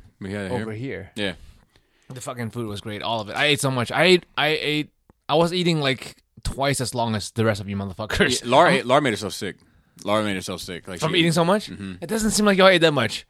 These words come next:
Speaker 2: Like, 'cause
Speaker 1: Yeah.
Speaker 2: you are done and chilling, and me and Crystal were just fucking going ham.
Speaker 1: Yes. So, like, I had, um, I'm not a, I'm not a, I'm not a big, that spread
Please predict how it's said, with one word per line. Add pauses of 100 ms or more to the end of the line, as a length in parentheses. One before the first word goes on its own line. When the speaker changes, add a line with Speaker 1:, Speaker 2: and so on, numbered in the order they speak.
Speaker 2:
Like,
'cause
Speaker 1:
Yeah.
Speaker 2:
you
are
done
and
chilling,
and
me
and
Crystal
were
just
fucking
going
ham.
Speaker 1:
Yes.
So,
like,
I
had,
um, (100)
I'm
not
a,
I'm
not
a, (120)
I'm
not
a
big, (100)
that (540)
spread